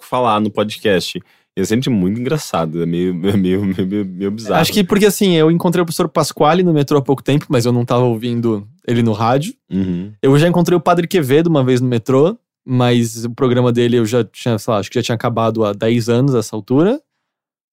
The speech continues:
Speaker 2: E não sei, acabou.
Speaker 1: É, não, eu já encontrei pe-, pessoa-, personalidades, assim, que eu acompanho, às vezes, no YouTube, no, no Twitter,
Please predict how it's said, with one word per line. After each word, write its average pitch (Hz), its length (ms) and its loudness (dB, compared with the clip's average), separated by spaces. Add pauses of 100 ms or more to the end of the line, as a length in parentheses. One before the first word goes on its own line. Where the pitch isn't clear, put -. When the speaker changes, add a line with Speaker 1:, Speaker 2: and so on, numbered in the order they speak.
(220)
Speaker 2:
E 175 320 2 (2000)
não 123 120 -8
sei, 175 240 0
acabou. 165 280 -2
Speaker 1:
É, 120 300 0
não, 170 240 -2
eu 139 100 2
já 151 120 2
encontrei 131 520 0 (320)
pe-, 71 160 -14 (440)
pessoa-, 87 360 -6 (200)
personalidades, 87 680 -2
assim, 80 220 -8
que - 100 -10
eu 80 140 -4
acompanho, 78 480 -8
às 76 80 -6
vezes, 76 340 -8
no 73 220 -16
YouTube, 110 480 -2
no, 82 240 -2
no 80 140 -8
Twitter, 92 640 -2